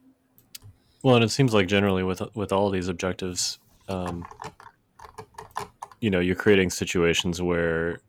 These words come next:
each force has to kind of go out of its, what would be an entrenched position and, like, be forced to engage,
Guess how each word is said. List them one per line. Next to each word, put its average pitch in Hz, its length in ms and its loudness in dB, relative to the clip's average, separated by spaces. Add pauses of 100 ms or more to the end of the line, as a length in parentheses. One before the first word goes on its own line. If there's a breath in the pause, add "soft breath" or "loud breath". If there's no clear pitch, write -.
(420)
each 98 220 -4
force 90 360 -2
has 92 200 -2
to 95 60 -8
kind 87 160 -4
of 80 140 -6
go 85 220 0
out 80 180 0
of 85 140 -2
its, - 380 -6 (1200)
what 92 160 0
would 85 180 -6
be 90 140 2
an 85 80 2
entrenched 82 360 -2
position 87 600 -4 (120)
and, 80 320 -8 (240)
like, 87 160 -6
be 90 120 -6
forced - 320 -2
to 90 100 -6
engage, 82 580 -4